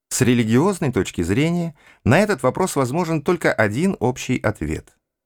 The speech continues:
Если церковь есть действительно Царство Божие на земле, то все другие силы и власти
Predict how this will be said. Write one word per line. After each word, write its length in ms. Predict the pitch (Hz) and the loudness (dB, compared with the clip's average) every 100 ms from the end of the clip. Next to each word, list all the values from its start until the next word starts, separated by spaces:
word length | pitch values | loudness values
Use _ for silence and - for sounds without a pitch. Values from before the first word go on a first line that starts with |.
| _ _ | _ _
Если 380 | - 123 147 160 | -2 0 0 -2
церковь 640 | 156 131 107 85 104 - _ _ _ - | 0 0 0 -2 -8 -10 _ _ _ -8
есть 480 | 85 139 151 - - - | 0 2 2 -4 -8 -4
действительно 960 | 98 160 151 - 107 113 101 110 131 | 0 0 0 0 2 2 0 0 0
Царство 480 | 131 135 127 131 139 | 0 0 0 -2 -2
Божие 400 | 139 143 135 147 | 0 0 2 0
на 120 | 143 | 0
земле, 500 | 135 143 139 143 135 _ _ _ _ _ _ _ | 0 -2 -2 -2 -6 _ _ _ _ _ _ _
то 120 | 131 | 2
все 220 | 127 165 | 4 2
другие 440 | 151 131 98 117 101 | 4 2 2 0 0
силы 480 | - - 135 135 98 | 0 0 2 4 2
и 160 | - | 2
власти 680 | 90 95 165 190 - 78 - | 2 2 2 0 -4 -10 -12